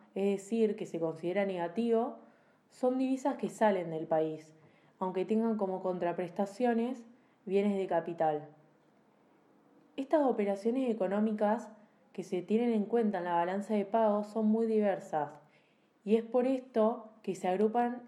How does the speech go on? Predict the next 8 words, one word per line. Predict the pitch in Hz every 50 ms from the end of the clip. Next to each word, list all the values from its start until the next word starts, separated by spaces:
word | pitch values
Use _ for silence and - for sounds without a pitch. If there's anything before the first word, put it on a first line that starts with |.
| - -
en | - 185 180 180 180 180 175
dos | 214 240 240 240 -
subdivisiones, | 247 240 214 214 240 226 214 190 - - 180 160 151 151 151 151 - - - _ _ _ _ _ _ _ _ _ _ _ _ _
la | 196 170 170
balanza | 170 170 190 208 220 226 214 - 247
de | 233 214 208
cuenta | - 214 208 214 208 233 220
corriente | 220 202 190 190 214 226 240 247 240 - 277 311 370 -